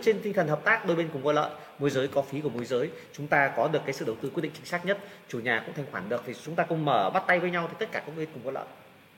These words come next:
Thì tất cả, thì ai là người hợp tác môi giới nhất thì người đấy có, sẽ có người có lợi.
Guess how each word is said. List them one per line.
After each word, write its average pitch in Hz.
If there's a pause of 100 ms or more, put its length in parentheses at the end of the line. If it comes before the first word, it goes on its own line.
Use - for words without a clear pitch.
(380)
Thì 151
tất 233
cả, 110
thì 160
ai 196
là 233
người 156
hợp 147
tác 208
môi 175
giới 156
nhất 226
thì -
người 123
đấy 127
có, 151
sẽ -
có -
người 110
có 117
lợi. -